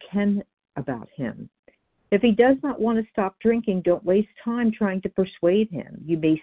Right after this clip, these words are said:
spoil a later opportunity. This advice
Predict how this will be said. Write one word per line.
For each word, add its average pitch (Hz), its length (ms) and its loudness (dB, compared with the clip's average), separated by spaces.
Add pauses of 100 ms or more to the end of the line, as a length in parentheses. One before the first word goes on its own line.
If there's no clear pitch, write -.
spoil 175 500 0
a 165 40 -2
later 160 380 0
opportunity. 147 800 -8 (600)
This 240 200 6
advice 180 460 2